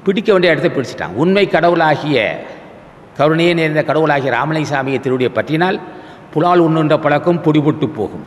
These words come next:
ராமலிங்க சாமிகளே, இந்த பாவி ஒரு பார்வை பாரு என்றால் உயிர் கொலை செய்து நாட்டம் வராது. ராமலிங்க சாமிகளே, இன்னும் பொல்லாத வறுமை என்னை வாட்டி வதைக்குதையா, நீதான் அருள் செய்யணும், வேற வறுமை தீரும். இன்னும் எனக்கு பட்ட-, மற்றவர்கள் மதிக்க மாட்டுகிறேன்,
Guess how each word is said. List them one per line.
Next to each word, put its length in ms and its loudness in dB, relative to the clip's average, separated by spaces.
ராமலிங்க 360 -2
சாமிகளே, 360 -2
இந்த 140 -8
பாவி 300 0
ஒரு 120 2
பார்வை 280 2
பாரு 280 0
என்றால் 320 0
உயிர் 240 4
கொலை 180 4
செய்து 320 2
நாட்டம் 380 -2
வராது. 300 -4
ராமலிங்க 380 0
சாமிகளே, 360 0
இன்னும் 320 -6
பொல்லாத 460 0
வறுமை 400 0
என்னை 200 -2
வாட்டி 380 -2
வதைக்குதையா, 680 -4
நீதான் 260 2
அருள் 180 0
செய்யணும், 300 -6
வேற 200 2
வறுமை 320 2
தீரும். 360 -6
இன்னும் 300 4
எனக்கு 220 0
பட்ட-, 300 -2
மற்றவர்கள் 420 0
மதிக்க 300 0
மாட்டுகிறேன், 580 0